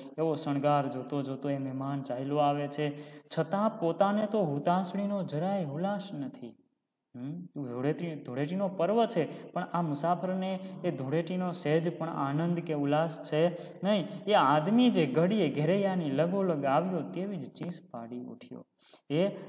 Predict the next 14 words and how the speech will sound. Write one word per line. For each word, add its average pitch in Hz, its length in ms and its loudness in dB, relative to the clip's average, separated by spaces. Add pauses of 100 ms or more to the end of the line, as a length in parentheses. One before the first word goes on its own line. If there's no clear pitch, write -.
(100)
મુસાફર 190 480 4
જેવો 170 340 2
છે, 196 140 0
એ 185 380 0
ધૂળેટી 180 400 2
રમનારાઓની 185 680 4
પાસે 180 300 4
આવે 202 260 6
છે, 180 120 -2
તરત 170 340 0
બૂમ 240 200 6
પાડી 208 300 6
ઉઠે 165 320 0
છે, 143 120 -4